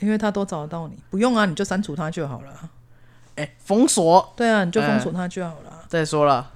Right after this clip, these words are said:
Speaker 1: 可是，嗯，他不是一个坏人啦，他也没有说不，
Speaker 2: 他不是坏人，他是智障。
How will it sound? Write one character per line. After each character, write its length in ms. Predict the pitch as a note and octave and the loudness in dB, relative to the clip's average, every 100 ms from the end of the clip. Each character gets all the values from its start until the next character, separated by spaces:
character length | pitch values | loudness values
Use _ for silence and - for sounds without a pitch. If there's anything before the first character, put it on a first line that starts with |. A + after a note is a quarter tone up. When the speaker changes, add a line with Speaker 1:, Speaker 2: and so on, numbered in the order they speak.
| - - - - | -20 -20 -20 -12
Speaker 1:
可 120 | G3 | -6
是， 400 | A#3+ D#4 B3+ - - | 0 0 0 -6 -10
嗯， 480 | F3+ D#3+ D#3 D#3+ F3+ - - | -8 -8 -8 -10 -10 -14 -16
他 160 | - B3+ | -6 -6
不 220 | B3+ F#3+ | -4 -6
是 180 | G3 A#3 | -2 -2
一 80 | G3 | 0
个 140 | F#3 | 0
坏 200 | A3 F#3 | 2 0
人 260 | D3 B2+ B2 | 0 -6 -10
啦， 240 | - - - - - - - - - - | -12 -18 -20 -20 -20 -20 -20 -20 -20 -12
他 160 | G#3+ | -2
也 120 | A#3 F3+ | 0 0
没 160 | E3 | 0
有 200 | F#3+ D#3 | -2 -4
说 320 | D3 F3 E3+ | -6 -6 -6
不， 280 | E3+ F#3+ E3+ - - - | -4 -6 -8 -14 -20 -18
Speaker 2:
他 100 | - - | -18 -14
不 80 | G3 | -12
是 160 | - | -8
坏 180 | G#3 A#3 | -6 -6
人， 160 | F#3+ F3+ | -6 -6
他 160 | G3+ | -8
是 140 | G#3 - | -10 -12
智 200 | - A#3 | -14 -12
障。 400 | G3 - A#3 F#3+ | -10 -2 -2 -2